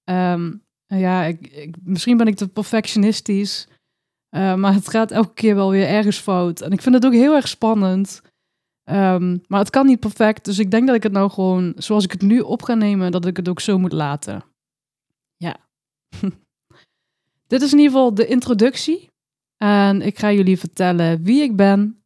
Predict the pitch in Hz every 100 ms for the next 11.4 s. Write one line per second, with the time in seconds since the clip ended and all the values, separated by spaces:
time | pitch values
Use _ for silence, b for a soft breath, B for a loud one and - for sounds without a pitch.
0 | _ 208 190 165 180 220 262 240 220 196
1 | 180 190 170 170 185 196 - 185 - 170
2 | 156 156 156 147 131 - 123 175 _ _
3 | _ _ _ _ _ _ _ _ _ _
4 | _ - - - 220 233 262 269 - -
5 | _ _ _ - 175 170 214 190 165 180
6 | 180 - - _ _ _ _ _ _ 190
7 | 202 202 208 254 285 262 - - - 185
8 | 175 170 165 - 247 285 - 226 208 202
9 | 185 180 190 _ _ _ 170 156 170 170
10 | 165 196 254 254 220 190 180 180 185 190
11 | - 160 156 175